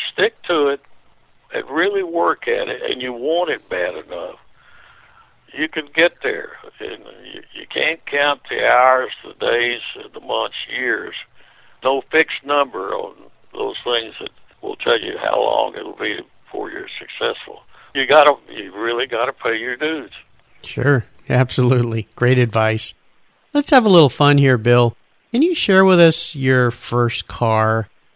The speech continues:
Speaker 2: and any special memories you have with that first car?
Speaker 1: First car I had was a nineteen forty Ford that, uh, I bought from a man in West Texas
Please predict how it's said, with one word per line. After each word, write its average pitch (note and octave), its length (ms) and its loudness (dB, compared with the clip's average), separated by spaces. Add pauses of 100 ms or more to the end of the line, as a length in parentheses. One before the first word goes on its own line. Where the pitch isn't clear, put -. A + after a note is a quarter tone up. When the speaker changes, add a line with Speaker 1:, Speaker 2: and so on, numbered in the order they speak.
(120)
Speaker 2:
and A#2 580 0 (240)
any B3+ 200 4
special E3+ 440 2
memories A#2+ 520 2
you A#2+ 100 0
have A2 280 0
with A2+ 140 -2
that A2+ 240 -2
first A#2 320 -4
car? A#2+ 320 0 (880)
Speaker 1:
First C#3 240 4 (100)
car A2 380 6
I - 20 -8
had B2+ 240 2
was G2+ 240 -10
a F#2+ 60 -18
nineteen A2+ 500 -6 (140)
forty A2+ 300 0 (140)
Ford B2+ 420 -4 (1000)
that, G1+ 260 -4 (140)
uh, - 400 -6
I - 280 0
bought A#2 380 6 (1300)
from G2+ 180 -4
a F#2+ 140 -8
man A2 480 -4 (120)
in G2+ 160 -12
West A#2 260 0 (100)
Texas - 420 -4